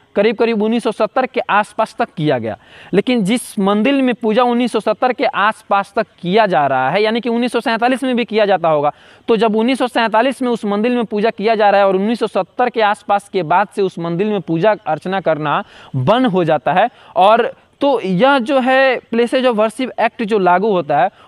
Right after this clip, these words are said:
वह स्वरूप यानी कि जो ढांचा उन्नीस सौ सैंतालीस तक जिस भी धर्म का जो जिस प्रकार से था उस प्रकार से ही माना जाएगा।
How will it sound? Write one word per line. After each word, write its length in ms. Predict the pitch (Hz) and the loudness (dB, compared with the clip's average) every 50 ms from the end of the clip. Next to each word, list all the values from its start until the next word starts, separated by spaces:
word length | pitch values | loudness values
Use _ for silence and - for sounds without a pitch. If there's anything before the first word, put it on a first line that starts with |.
| - - | -6 0
वह 120 | 175 220 | 0 0
स्वरूप 680 | 214 - - - - - - 226 226 233 247 220 156 - _ - - - | 0 -2 -12 -18 -14 -4 2 2 4 4 4 2 2 0 _ -20 -6 -2
यानी 200 | 160 185 214 247 | -2 0 0 0
कि 140 | 233 277 254 | -2 -2 -4
जो 260 | 185 170 180 262 277 | -2 -2 0 0 0
ढांचा 340 | 247 240 247 247 240 - 254 | 0 0 -2 -4 -2 -2 -2
उन्नीस 220 | 247 247 247 240 | 0 0 -2 -2
सौ 60 | - | -4
सैंतालीस 540 | 233 - 233 220 202 - 208 226 254 240 - | -4 -4 -4 -4 0 2 2 2 2 -2 -2
तक 160 | - 233 180 | -6 -4 -4
जिस 240 | 170 156 208 196 - | -2 -4 -4 -4 -2
भी 120 | 208 269 269 | -2 -2 -2
धर्म 320 | 202 220 220 233 240 240 | 0 0 0 0 0 0
का 140 | - 233 214 | 0 -2 -2
जो 320 | 185 151 151 196 247 233 | -2 -2 -2 0 0 0
जिस 220 | 196 170 233 214 - | 0 -2 -4 -6 -4
प्रकार 340 | - 220 208 185 175 165 | -4 -2 0 2 0 0
से 120 | 147 151 120 | 0 -4 -6
था 160 | 101 117 104 _ - - - - - | -6 -8 -8 _ -12 -20 -20 -10 -2
उस 180 | - 247 240 - | 0 0 0 2
प्रकार 340 | - 269 233 180 226 240 262 | 0 -2 2 4 2 2 2
से 160 | - - 277 | 0 0 0
ही 100 | 247 226 | 0 2
माना 280 | 202 165 160 147 139 127 | 0 0 0 -2 -2 -4
जाएगा। 340 | 117 117 113 113 107 110 | -4 -4 -6 -4 -6 -6